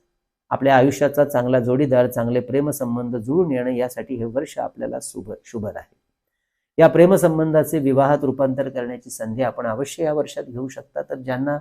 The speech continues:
या आधी मनासारखा जोडीदार मिळवण्यामध्ये अडचणी येत होत्या, लग्न जुळण्यामध्ये त्रास सुरू होता, अर्थात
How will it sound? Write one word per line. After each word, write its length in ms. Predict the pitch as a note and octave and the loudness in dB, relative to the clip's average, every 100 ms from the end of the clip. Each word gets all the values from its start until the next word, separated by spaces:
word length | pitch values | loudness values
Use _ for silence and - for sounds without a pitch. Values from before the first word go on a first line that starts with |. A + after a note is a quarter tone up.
| - _ _ _ _ | -8 _ _ _ _
या 140 | C3 C3 | 4 6
आधी 200 | A#2 D3 | 6 2
मनासारखा 560 | D3 C3 C3+ C3 - C3 | 2 2 2 0 0 -2
जोडीदार 420 | A#2+ A#2+ B2 B2+ | 0 0 0 0
मिळवण्यामध्ये 640 | A#2+ B2 B2 C3 B2+ C3+ - _ - | -2 -4 -4 -4 -6 -8 -12 _ -2
अडचणी 460 | C#3+ C#3+ G#3+ G#3+ C3 | 0 2 0 0 0
येत 80 | A2+ | -2
होत्या, 280 | G#2 - A#2 | -8 -6 -2
लग्न 300 | A#2 A#2+ C3 | -2 0 -2
जुळण्यामध्ये 540 | A#2 A#2 A#2+ A#2+ C3 | 0 -2 -2 -4 -8
त्रास 380 | C3+ C3 E3+ E3+ | -6 -2 -2 -4
सुरू 140 | A#2+ | -6
होता, 300 | A#2 G#2+ A2 | -4 -4 -2
अर्थात 220 | A2 - | -4 -4